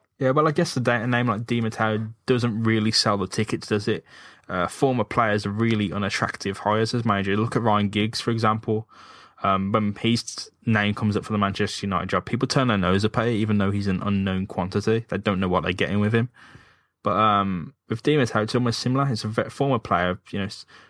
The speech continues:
certain prestige, um, who's not been really, you know, given a fair shot at this, the chance he's got for Villa.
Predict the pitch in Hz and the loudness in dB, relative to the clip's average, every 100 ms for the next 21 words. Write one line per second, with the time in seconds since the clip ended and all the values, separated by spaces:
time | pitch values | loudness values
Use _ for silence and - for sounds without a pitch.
0 | _ - 143 101 - 123 - - - 92 | _ -2 0 0 -2 -2 -4 -4 -2 -2
1 | - - - - - - _ _ _ 92 | -2 -4 -8 -20 -20 -20 _ _ _ -4
2 | 90 90 - _ - - 107 107 113 139 | -4 -6 -10 _ -8 -4 -2 0 0 0
3 | 110 104 - - 117 117 110 92 90 92 | -2 -2 -4 -2 0 2 2 0 -2 -6
4 | _ _ _ _ - 107 101 - 107 104 | _ _ _ _ -6 -4 -2 -2 0 -2
5 | - 107 95 - 120 - _ - 101 113 | 0 0 0 0 -4 -4 _ -2 -2 -2
6 | - - 131 107 - 107 110 101 78 - | -6 -14 -6 -6 -2 -2 -2 -2 -2 -2
7 | 104 107 110 62 - | -2 2 2 0 -4